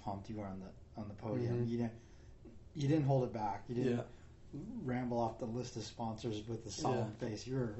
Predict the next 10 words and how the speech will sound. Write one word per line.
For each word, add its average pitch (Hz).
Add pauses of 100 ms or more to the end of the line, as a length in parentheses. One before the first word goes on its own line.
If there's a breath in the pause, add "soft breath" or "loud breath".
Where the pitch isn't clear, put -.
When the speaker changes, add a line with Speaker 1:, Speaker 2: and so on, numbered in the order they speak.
(140)
Speaker 1:
hooting 135
and 117
hollering, 110
you 107
know? 113
Speaker 2:
Yeah, 120
it 135
was 139
a 127
true, 143